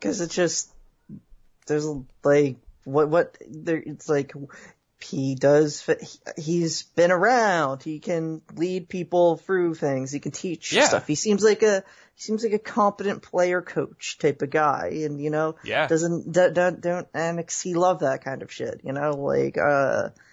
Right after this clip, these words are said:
Speaker 2: He
Speaker 1: they
Speaker 2: be-
Speaker 1: lost Hero, and now he's a different guy than Hero, but you know what he
Speaker 2: Well,
Speaker 1: is?
Speaker 2: sure.
Speaker 1: He's better than Tyler Bate,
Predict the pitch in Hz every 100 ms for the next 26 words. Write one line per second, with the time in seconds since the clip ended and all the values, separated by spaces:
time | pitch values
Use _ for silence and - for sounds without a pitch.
0 | - - 160 180 208 - - 175 214 160
1 | 170 165 139 143 143 131 185 - 185 170
2 | 123 180 226 143 139 165 165 135 139 160
3 | 175 175 494 208 147 101 76 151 135 202
4 | 220 220 202 202 214 220 - 233 143